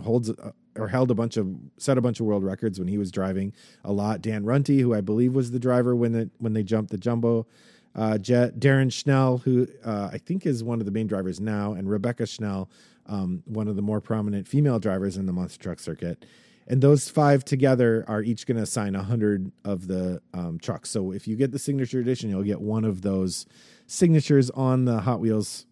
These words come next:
uh, truck, as well as all of the other stuff, uh, that we're talking about here.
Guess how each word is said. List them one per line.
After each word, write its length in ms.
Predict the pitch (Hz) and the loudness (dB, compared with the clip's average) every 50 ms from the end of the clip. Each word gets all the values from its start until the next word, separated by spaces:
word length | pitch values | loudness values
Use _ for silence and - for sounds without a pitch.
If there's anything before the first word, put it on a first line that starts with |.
| _ - 87 - | _ -14 -12 -10
uh, 340 | - 104 95 90 87 82 - | -8 -6 -6 -6 -6 -8 -8
truck, 360 | - - - 117 98 - - - | -4 0 0 0 0 0 -6 -6
as 180 | - 104 85 | -8 -4 -2
well 240 | 110 107 101 98 95 | -2 -2 0 0 -2
as 220 | 95 92 87 82 - | -2 -2 -4 -6 -8
all 220 | - 90 87 87 | -8 -6 -4 -4
of 80 | 87 80 | -4 -4
the 100 | 80 78 | -4 -6
other 160 | 73 80 76 | -6 -6 -8
stuff, 460 | - - - 82 71 69 - - _ _ _ _ _ _ _ _ _ _ - | -8 -8 -10 -10 -10 -10 -14 -18 _ _ _ _ _ _ _ _ _ _ -14
uh, 160 | 78 80 78 76 | -10 -10 -10 -10
that 140 | 71 - | -10 -10
we're 80 | - 87 | -10 -10
talking 240 | - - 80 76 82 | -10 -10 -10 -8 -8
about 220 | 82 76 73 - | -8 -8 -8 -12
here. 360 | - - - 76 67 - - | -12 -10 -10 -8 -8 -10 -14